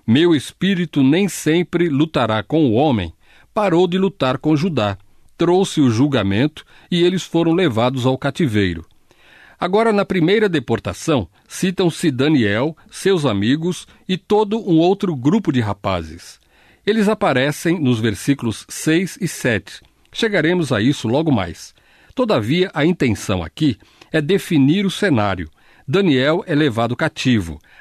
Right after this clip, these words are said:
A nação ainda não entrou em cativeiro por inteiro, porque Deus queria que Daniel estivesse lá, a fim de que ele seja preparado para quando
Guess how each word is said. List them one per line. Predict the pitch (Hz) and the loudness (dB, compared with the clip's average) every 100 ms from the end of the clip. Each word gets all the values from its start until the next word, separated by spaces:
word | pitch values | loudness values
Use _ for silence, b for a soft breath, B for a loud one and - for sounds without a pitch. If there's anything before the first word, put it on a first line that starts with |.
| b | b
A | 131 | -2
nação | 156 135 - 190 170 101 - | 0 -2 -2 0 0 0 -2
ainda | 131 170 165 | 0 0 2
não | 143 190 | 2 2
entrou | 135 - 151 180 135 | 0 0 0 2 2
em | |
cativeiro | 101 117 - 110 104 127 160 151 B B | 0 -2 -2 0 0 2 0 -4 B B
por | - 160 | -2 2
inteiro, | 196 - 135 123 95 - | 2 0 0 0 -2 -4
porque | 127 - 151 117 b b - | -6 0 0 0 b b -6
Deus | 120 180 196 | 0 2 0
queria | - 147 165 | 0 2 2
que | 151 | 0
Daniel | 127 147 123 110 135 | 0 2 2 2 -2
estivesse | - 160 110 127 - 131 | -2 -2 -2 -4 -2 -2
lá, | 101 117 131 98 b b b b | -2 0 -2 -4 b b b b
a | 139 | -6
fim | 117 - 190 | -4 0 0
de | 180 151 | 0 -2
que | 131 | 0
ele | 123 117 | 0 -2
seja | - 156 156 117 104 _ | -2 0 2 0 -6 _
preparado | 208 226 135 98 101 123 160 B B - | -2 0 -2 -2 -2 -2 -6 B B -4
para | 151 147 | -2 -2
quando | - 156 165 | 0 0 2